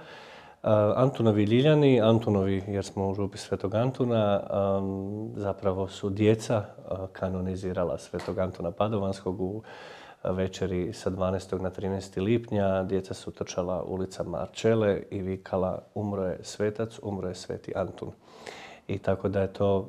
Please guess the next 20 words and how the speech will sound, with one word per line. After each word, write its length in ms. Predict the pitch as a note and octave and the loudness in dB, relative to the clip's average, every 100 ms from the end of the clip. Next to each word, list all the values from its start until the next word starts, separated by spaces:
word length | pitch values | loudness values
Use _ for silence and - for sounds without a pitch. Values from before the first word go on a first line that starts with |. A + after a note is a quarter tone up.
| - | -4
a, 400 | G2+ F#2+ F#2+ F#2+ F#2 - - _ | -2 0 0 -4 -10 -20 -20 _
jedna 300 | A2 G2 G2 | 0 2 2
od 80 | F#2+ | 2
najbržih 580 | G2+ G2+ G2+ G2 G2 - | 4 2 2 0 -2 -2
kanonizacija 960 | - G2 F#2+ F#2+ G2 G2 - G2+ F#2 - - | -2 0 0 0 0 0 0 2 2 0 -4
u 120 | G#2 | -6
povijesti 440 | - F#2+ F#2 - | -2 -2 -4 -8
Katoličke 540 | - F#2 - G2+ - G2 | -8 -6 -4 -2 -2 -2
crkve, 480 | - A#2+ A2+ G#2 | 0 0 2 0
bilo 280 | G2+ G#2 G#2 | 2 0 0
ona 160 | G2 G2 | 0 0
neslužbena, 600 | G2+ A2 - G2 F#2+ F#2+ | -2 -2 -4 -2 -2 -4
bilo 220 | G2 G2 | -4 -6
službena. 520 | - A#2 C#3 A#2+ G2 | -4 -2 -2 0 -2
Djeca 280 | G2 G2 G2+ | -2 -2 -4
su 240 | - F#2+ - - - - - - | -4 -8 -8 -16 -18 -20 -18 -6
trčala, 480 | G#2+ - F#2 F2+ - | -4 -2 0 -2 -2
dakle, 380 | F#2+ F#2 - F#2+ | -4 -4 -4 -4
ulicama 600 | G#2 F#2+ - F#2+ F#2+ - | -4 -6 -6 -6 -4 0
i 160 | A2+ | 0